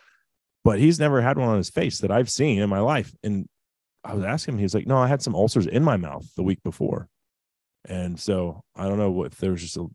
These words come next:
certain level of stress that combined all of that, but he was in bad shape for, like, what, he didn't eat anything for almost a week. Uh, but got out of the hospital. We, we came home, went and saw him after Henry's soccer game on Saturday.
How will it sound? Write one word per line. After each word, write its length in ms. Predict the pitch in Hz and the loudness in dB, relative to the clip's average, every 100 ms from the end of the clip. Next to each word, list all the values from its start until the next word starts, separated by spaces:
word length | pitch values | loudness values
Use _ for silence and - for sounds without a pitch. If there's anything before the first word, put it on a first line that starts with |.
| _ _ | _ _
certain 260 | - 107 104 | -2 0 2
level 160 | 95 | -2
of 120 | 82 | -4
stress 420 | 82 - 131 151 - | -6 0 2 2 0
that 200 | 107 - _ _ _ _ _ _ _ | -4 -6 _ _ _ _ _ _ _
combined 400 | - 98 110 127 | -6 0 2 4
all 160 | 123 127 | 6 4
of 80 | 120 | 6
that, 240 | 127 107 | 2 2
but 160 | 90 - | -2 0
he 160 | 110 | 2
was 180 | 120 107 | 4 2
in 100 | 85 | -2
bad 260 | 90 90 80 | -2 -4 -2
shape 320 | 98 92 - | -2 -2 -4
for, 320 | 87 78 - _ _ _ - - - - | -8 -6 -8 _ _ _ -2 -2 -4 -12
like, 140 | 92 | 4
what, 160 | 165 139 | 6 6
he 100 | 180 | 6
didn't 160 | 151 | 4
eat 140 | 90 147 | 2 0
anything 340 | 107 85 82 | 0 -2 -6
for 140 | - 101 | -2 0
almost 240 | 110 - | 0 0
a 40 | |
week. 340 | 85 104 - - _ _ _ - - - | 2 0 0 -14 _ _ _ -20 -20 -12
Uh, 240 | 90 87 85 | -8 -6 -2
but 220 | 95 85 _ _ _ _ _ - | -2 -4 _ _ _ _ _ -2
got 160 | 123 | 2
out 120 | 135 143 | 6 6
of 80 | 131 | 6
the 60 | |
hospital. 500 | 123 127 - 123 120 | 4 2 2 4 4
We, 160 | 117 131 | 4 4
we 200 | 107 120 | 4 0
came 220 | 117 131 | 2 2
home, 400 | 120 117 113 113 - | 4 4 4 0 -2
went 140 | 110 | 0
and 80 | 104 | 0
saw 200 | 113 101 | 2 4
him 80 | 104 | 4
after 200 | 101 - | 2 0
Henry's 280 | 101 98 90 | 0 0 0
soccer 260 | 92 90 87 | -4 -4 -2
game 180 | 92 | 0
on 120 | 90 82 | 0 -2
Saturday. 500 | 87 87 85 87 | -4 -4 -4 -4